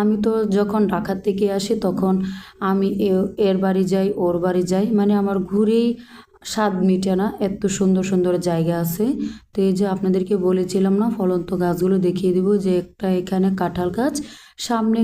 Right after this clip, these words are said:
গাছ আরও আছে, পেঁপে গাছ আছে, অনেকগুলা গাছ আছে। তো আমি যখন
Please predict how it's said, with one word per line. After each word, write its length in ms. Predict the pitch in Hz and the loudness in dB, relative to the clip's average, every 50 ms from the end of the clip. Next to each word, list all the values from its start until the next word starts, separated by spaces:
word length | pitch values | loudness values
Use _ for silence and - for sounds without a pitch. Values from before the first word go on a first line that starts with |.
| 208 208 | 2 2
গাছ 180 | 208 208 208 208 208 - - - 175 | 2 0 0 -2 -6 -6 -4 -2 -2
আরও 180 | 175 175 180 180 180 180 180 | 0 2 2 2 2 2 0
আছে, 220 | 175 - - 202 214 220 220 - | -2 -2 -2 -2 -2 -2 -2 0
পেঁপে 300 | 202 185 180 - 185 175 175 | 0 0 0 0 -2 0 0
গাছ 180 | 170 170 175 175 - 190 180 | 0 -2 -2 -4 -4 -4 -4
আছে, 240 | 175 - - - 214 226 269 285 - 285 - - | -4 -4 -2 -2 0 0 0 0 -2 -4 -4 -2
অনেকগুলা 400 | 202 208 208 190 180 190 190 190 185 185 180 | 0 2 2 2 2 2 2 2 0 0 0
গাছ 180 | 165 160 160 - - - - | -2 -2 -4 -6 -14 -14 -12
আছে। 280 | 175 - - - - 165 - - - - - - - - - _ _ _ _ - | -10 -10 -8 -4 -4 -4 -4 -4 -8 -12 -18 -20 -20 -20 -20 _ _ _ _ -4
তো 60 | 240 226 214 202 196 | -2 0 2 2 2
আমি 140 | 202 208 214 202 214 | 2 2 2 2 0
যখন 300 | 220 214 220 233 226 220 | 0 0 0 0 0 -2